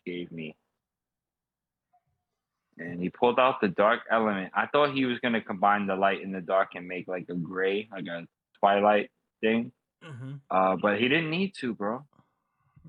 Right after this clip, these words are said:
Speaker 2: Not
Speaker 1: He
Speaker 2: even
Speaker 1: didn't
Speaker 2: a little bit.
Speaker 1: need to. And, uh, he, he showed Yami the difference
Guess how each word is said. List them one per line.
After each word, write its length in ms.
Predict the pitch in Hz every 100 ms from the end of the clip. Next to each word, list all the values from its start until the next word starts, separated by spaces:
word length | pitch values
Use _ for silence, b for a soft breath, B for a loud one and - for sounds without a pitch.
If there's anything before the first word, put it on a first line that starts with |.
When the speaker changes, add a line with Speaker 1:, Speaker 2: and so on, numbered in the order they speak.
| 175
Speaker 2:
Not 220 | 131 107 107
Speaker 1:
He 60 | -
Speaker 2:
even 60 |
Speaker 1:
didn't 140 | 110 135
Speaker 2:
a 40 |
little 40 | 135
bit. 60 |
Speaker 1:
need 160 | 123 110
to. 300 | 123 117 117 - _ _ _ _ _ _ _ _ _ _ _ _ _ _ 90
And, 300 | 90 90 90
uh, 220 | 87 87 -
he, 220 | 90 -
he 180 | 95 95
showed 380 | - 107 104 92
Yami 600 | 98 95 95 90 87 - _ _ _ -
the 120 | 85
difference 500 | 92 90 85 85